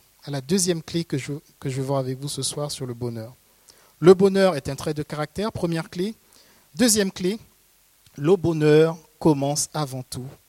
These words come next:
à l'intérieur de nous-mêmes. Le bonheur commence avant tout à l'intérieur de nous-mêmes.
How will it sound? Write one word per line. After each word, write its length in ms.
à 120
l'intérieur 480
de 120
nous-mêmes. 320
Le 160
bonheur 580
commence 540
avant 260
tout 240
à 100
l'intérieur 420
de 120
nous-mêmes. 280